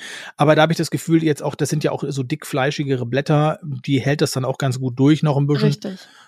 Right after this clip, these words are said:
Speaker 1: Ne? Und, äh, das ist ja eher bei diesen feineren Pflanzen, die so feinere Blätter haben, äh, die,
Speaker 2: Ja.
Speaker 1: wo es dann vielleicht problematisch wird, ne?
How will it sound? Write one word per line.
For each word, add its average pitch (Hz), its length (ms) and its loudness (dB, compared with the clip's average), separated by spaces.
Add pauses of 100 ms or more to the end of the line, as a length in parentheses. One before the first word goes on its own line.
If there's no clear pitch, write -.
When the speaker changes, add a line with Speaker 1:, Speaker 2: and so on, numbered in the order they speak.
Speaker 1:
Ne? 139 360 0
Und, 127 460 -4
äh, 123 220 -4
das 120 120 -6
ist 139 140 -10
ja 139 80 4
eher 135 180 2
bei 131 100 2
diesen 113 220 -2
feineren 110 460 0
Pflanzen, 107 360 -6
die 110 60 -4
so 113 100 -6
feinere 110 400 -4
Blätter 107 300 -4
haben, 104 520 -4
äh, 117 140 -8
die, 107 200 -20
Speaker 2:
Ja. 202 160 -2
Speaker 1:
wo - 40 0
es - 80 -8
dann 113 160 0
vielleicht 110 240 -4
problematisch 107 640 0
wird, 110 180 -8
ne? 117 160 -8